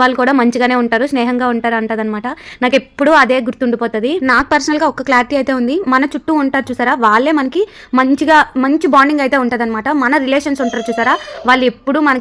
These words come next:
కోసం నెగిటివ్గా స్ప్రెడ్ చేయడానికి, మనల్ని ఎప్పుడూ అణిగి తొక్కడానికి ఇదే ఉంటారనమాట. న-, మా ఫ్యామిలీ అనే కాదు,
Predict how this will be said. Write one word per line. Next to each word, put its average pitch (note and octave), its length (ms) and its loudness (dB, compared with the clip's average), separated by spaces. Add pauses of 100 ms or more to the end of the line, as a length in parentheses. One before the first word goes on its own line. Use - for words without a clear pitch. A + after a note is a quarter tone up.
కోసం B3 260 0
నెగిటివ్గా A#3 420 0
స్ప్రెడ్ A3+ 280 -4
చేయడానికి, A3 340 -2
మనల్ని A3+ 340 -2
ఎప్పుడూ B3 260 -4
అణిగి A#3 240 -4
తొక్కడానికి A3+ 500 -4 (340)
ఇదే D4 140 4 (100)
ఉంటారనమాట. A#3 440 -4
న-, C4+ 360 0 (120)
మా B3+ 80 6 (180)
ఫ్యామిలీ D4+ 360 2
అనే C4+ 200 -2
కాదు, A3+ 220 0